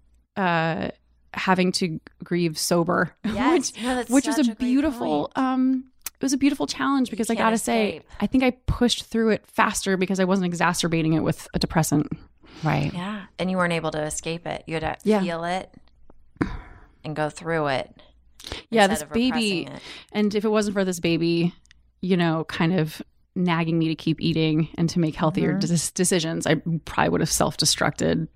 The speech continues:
Speaker 1: It, it, n-, not like, you know.
Speaker 2: It was, it was such an intense time. I mean, to go, I, like, you had just gone, th-, you know, you put together this incredible wedding,
Speaker 1: And he was
Speaker 2: and
Speaker 1: a part
Speaker 2: then
Speaker 1: of
Speaker 2: he
Speaker 1: it,
Speaker 2: was,
Speaker 1: and
Speaker 2: he was part of it, and, and I, I mentioned him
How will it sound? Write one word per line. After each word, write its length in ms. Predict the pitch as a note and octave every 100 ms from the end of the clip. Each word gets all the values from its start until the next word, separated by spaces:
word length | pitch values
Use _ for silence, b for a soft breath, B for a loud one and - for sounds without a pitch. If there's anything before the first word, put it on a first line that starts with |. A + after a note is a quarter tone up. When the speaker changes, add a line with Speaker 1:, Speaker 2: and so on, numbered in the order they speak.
| -
Speaker 1:
It, 200 | - - -
it, 160 | G#3+ -
n-, 180 | - A#3+ -
not 320 | C#4 D4 A#3+
like, 300 | G#3 F#3+ - -
you 100 | A3+
know. 120 | G3 D4
Speaker 2:
It 60 |
was, 200 | D#4 C#4+ -
it 100 | A#3
was 140 | G#3+
such 340 | - G3 F3+ -
an 120 | F3
intense 720 | D#3+ - D3+ C#3+ - - - - _ _
time. 420 | - - C#3 C#3 -
I 60 |
mean, 200 | D#3+ D#3+
to 100 | D#3+
go, 300 | E3 F#3 F3+ -
I, 240 | - D#3+
like, 160 | B2+ -
you 140 | E3+
had 100 | E3+
just 260 | - F#3 -
gone, 180 | E3 E3+
th-, 120 | - - -
you 120 | - F3+
know, 260 | D#3+ D3+
you 180 | B2+ D#3+
put 200 | - G3+
together 300 | F#3+ F3+ E3
this 140 | E3
incredible 600 | E3+ E3 - E3 E3 E3 D#3
wedding, 380 | D#3 D#3+ D#3
Speaker 1:
And 80 | G#3
he 120 | G#3+
was 120 | G#3 G#3
Speaker 2:
and 80 |
Speaker 1:
a 20 | F#3+
part 140 | F#3+
Speaker 2:
then 80 | F#3
Speaker 1:
of 60 | F#3
Speaker 2:
he 40 |
Speaker 1:
it, 20 | F#3+
Speaker 2:
was, 120 | F3
Speaker 1:
and 120 | F3+
Speaker 2:
he 60 | F3
was 180 | F3+ F3
part 340 | - F#3+ F#3+
of 100 | G3
it, 240 | G3 F#3+ -
and, 280 | E3+ D#3+ -
and 180 | - E3
I, 380 | E3 E3 E3 E3 - - -
I 120 | - F3
mentioned 400 | F#3 F3+ F3+ F3+
him 360 | F3 E3+ E3